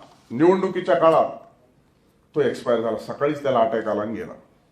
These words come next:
मी तिथंच त्याच्या घरी गेलो, तासभर रडत बसलो,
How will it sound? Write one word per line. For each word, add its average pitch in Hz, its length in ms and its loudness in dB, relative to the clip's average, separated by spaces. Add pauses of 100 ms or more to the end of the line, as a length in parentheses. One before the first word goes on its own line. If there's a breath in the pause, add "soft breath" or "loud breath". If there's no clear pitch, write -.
(880)
मी 123 80 -8
तिथंच 143 400 -6
त्याच्या 147 220 2
घरी 117 220 -4
गेलो, 131 280 -4
तासभर 123 360 -2
रडत 110 220 -2
बसलो, - 340 -12